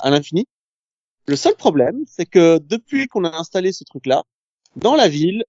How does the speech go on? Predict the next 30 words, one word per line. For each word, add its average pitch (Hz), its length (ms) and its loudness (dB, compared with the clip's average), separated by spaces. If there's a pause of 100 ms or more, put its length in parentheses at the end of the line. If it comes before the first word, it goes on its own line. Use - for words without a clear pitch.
(160)
certaines - 380 -2
personnes 202 340 -2
prennent 320 320 0
feu 175 240 0 (960)
et, 165 320 4
euh, 135 140 4
restent 233 260 -2
en 285 80 -4
flammes. 151 300 -6 (480)
Ça 165 80 -10
devient 180 200 -2
des 214 100 4
monstres 185 500 0
qui 160 160 -8
ne 156 60 -6
bougent 185 200 -6
plus. 202 240 -6 (680)
Euh, 131 580 -2 (720)
et 160 140 4
du 160 120 -4
coup, 269 280 4
bah, 180 180 6
ça 185 160 -2
peut 202 140 -6
tomber 208 240 -2
sur 185 140 -4
n'importe 233 420 0
qui - 240 -6
à 233 40 -4
n'importe 185 360 -6